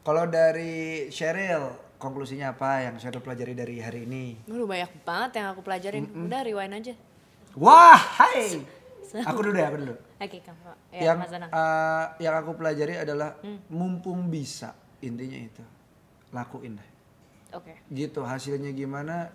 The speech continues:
Speaker 1: yang penting bisa kita lakuin dulu deh. Yang penting latihan dulu.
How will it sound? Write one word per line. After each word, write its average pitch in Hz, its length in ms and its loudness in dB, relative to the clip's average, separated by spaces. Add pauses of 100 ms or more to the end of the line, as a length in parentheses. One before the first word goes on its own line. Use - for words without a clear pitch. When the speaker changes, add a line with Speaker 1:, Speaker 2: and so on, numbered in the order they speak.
Speaker 1:
yang 139 200 -10
penting 156 340 -12 (300)
bisa 139 280 -10
kita 139 220 -10
lakuin 131 320 -8
dulu 127 140 -12
deh. 113 120 -14 (440)
Yang 131 160 -12
penting 151 180 -10
latihan 135 320 -8
dulu. 120 220 -10